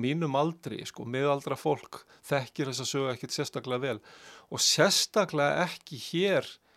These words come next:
í heimabyggð. Það er kannski frekar svona gangurinn út í Evrópu, út í heimi, hvernig stríðið þróaðist, en,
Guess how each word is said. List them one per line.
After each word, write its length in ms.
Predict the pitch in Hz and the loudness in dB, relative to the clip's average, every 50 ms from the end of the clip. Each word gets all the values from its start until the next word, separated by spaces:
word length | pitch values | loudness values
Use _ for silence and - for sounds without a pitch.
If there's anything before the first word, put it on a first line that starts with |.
| _ - 175 | _ -6 -6
í 100 | 160 143 101 | -4 -2 0
heimabyggð. 560 | 143 165 202 202 147 107 - - 120 120 117 | 2 2 2 2 0 -2 -4 -6 -8 -8 -4
Það 140 | - 131 123 | 0 0 0
er 80 | 120 - | 0 0
kannski 260 | 131 123 - 139 123 | -4 -6 -6 -6 -8
frekar 640 | - - 127 135 160 190 - - - 139 131 117 - - - - - - - - - - | -6 -2 0 0 0 0 -2 -2 0 2 2 2 0 -4 -16 -20 -20 -20 -20 -20 -20 -14
svona 220 | - 131 120 110 - | -8 -6 -6 -6 0
gangurinn 580 | - 117 120 139 147 - - 139 127 123 117 | 2 2 4 4 2 0 -2 0 0 0 0
út 180 | 117 110 - - | 0 -2 -4 -2
í 60 | 127 123 | 2 2
Evrópu, 500 | 120 127 143 147 143 127 - - 131 123 | 4 4 4 2 0 -2 -2 -2 0 0
út 100 | 123 - | 0 0
í 80 | 131 110 | 0 2
heimi, 320 | 123 135 165 185 170 135 - | 4 4 4 4 2 -2 -2
hvernig 260 | - 117 113 117 - | -2 -4 -4 -4 -4
stríðið 400 | - - 127 139 165 165 131 - | -2 -2 0 2 2 2 2 2
þróaðist, 480 | 139 143 160 160 117 98 101 - - 127 | 0 0 2 2 0 0 -2 -4 -2 -2
en, 200 | 117 113 117 - | -2 -2 -4 -6